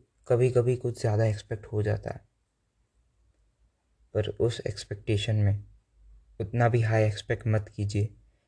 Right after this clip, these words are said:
कि आपको जब वो ना मिले तो आप अपने relationship ही बिगाड़ दो। धन्यवाद।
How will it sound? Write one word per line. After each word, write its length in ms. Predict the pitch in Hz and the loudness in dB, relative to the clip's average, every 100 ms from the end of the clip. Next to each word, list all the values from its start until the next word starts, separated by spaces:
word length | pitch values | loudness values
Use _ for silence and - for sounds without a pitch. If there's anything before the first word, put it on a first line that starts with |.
| _ - | _ -10
कि 60 | - | -2
आपको 340 | 107 104 - 104 101 - _ 107 | 0 0 2 2 0 -6 _ 0
जब 220 | 110 101 | 2 6
वो 100 | 104 | 6
ना 240 | 104 113 | 6 6
मिले 300 | 117 98 101 - _ _ _ _ _ _ _ _ _ - | 4 2 0 -4 _ _ _ _ _ _ _ _ _ 0
तो 60 | 101 | 2
आप 180 | 98 | 4
अपने 260 | 98 104 101 | 2 2 2
relationship 680 | 98 101 101 104 101 104 101 107 | 6 6 6 4 0 0 -2 -2
ही 60 | |
बिगाड़ 340 | 98 95 95 98 | 0 0 0 -2
दो। 180 | 110 101 - _ _ _ _ _ _ _ _ _ _ _ _ _ _ - _ _ _ _ _ _ _ _ _ _ _ _ _ _ _ _ _ _ _ _ _ _ _ _ _ _ - | -4 -6 -12 _ _ _ _ _ _ _ _ _ _ _ _ _ _ -20 _ _ _ _ _ _ _ _ _ _ _ _ _ _ _ _ _ _ _ _ _ _ _ _ _ _ -12
धन्यवाद। 640 | 104 98 95 135 - | -4 -2 -2 -4 -8